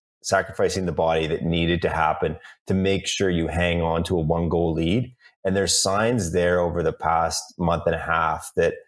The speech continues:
they're more committed to that way of playing. And I think a huge credit goes to Sheldon Keefe and to the players. Like, and when I say defensively, I'm not just talking about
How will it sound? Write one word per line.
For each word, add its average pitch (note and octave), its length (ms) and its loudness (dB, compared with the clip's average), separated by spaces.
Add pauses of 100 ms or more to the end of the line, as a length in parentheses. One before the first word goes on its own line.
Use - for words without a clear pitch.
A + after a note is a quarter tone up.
(240)
they're F#2 260 0
more F#2 340 0
committed F2 580 -2
to F2 120 -2 (100)
that E2 320 0 (360)
way D#2+ 380 2
of D#2+ 160 -2
playing. E2 640 0
And E2 200 0
I E2 140 2
think F#2+ 340 0
a - 20 -6
huge G#2 400 -2
credit F2+ 340 0
goes F2 200 -2
to E2+ 80 -4
Sheldon E2 380 0
Keefe B2+ 440 -2 (500)
and C#3+ 200 2
to B2+ 100 -2
the A#2 80 2
players. G#2 560 0
Like, E2 300 -2 (120)
and G2 280 0
when G#2 80 2
I A2 100 2
say B2 180 0
defensively, F2+ 560 0
I'm E2+ 220 0
not G2+ 260 2
just - 220 -4
talking F2 240 0
about E2 300 0